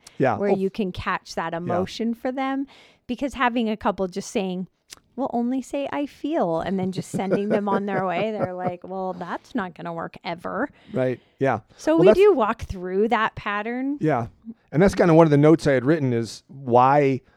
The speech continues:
Speaker 1: couples therapy, I think, is, can be so much more effective and quicker is because you have that third person in the room who can keep everybody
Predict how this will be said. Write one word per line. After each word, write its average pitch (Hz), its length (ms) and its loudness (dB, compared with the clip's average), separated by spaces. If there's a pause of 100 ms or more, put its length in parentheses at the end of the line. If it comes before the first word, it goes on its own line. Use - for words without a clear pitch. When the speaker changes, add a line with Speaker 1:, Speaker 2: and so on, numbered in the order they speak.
(140)
Speaker 1:
couples 143 360 -2
therapy, 127 520 -4
I 120 100 -2
think, 135 220 -4
is, - 340 -10
can 147 180 -2
be 127 120 -4
so - 180 -6
much 120 200 -6
more 120 160 -2
effective 107 460 -6
and 98 120 -8
quicker 120 380 -4
is 98 100 -6
because 120 260 -8
you 110 80 -4
have 123 180 -2
that 113 160 -2
third 120 240 -2
person 117 320 -2
in 104 80 -2
the 104 80 -2
room 113 300 -2
who 123 140 0
can 113 200 -6
keep - 360 -6
everybody 117 720 -2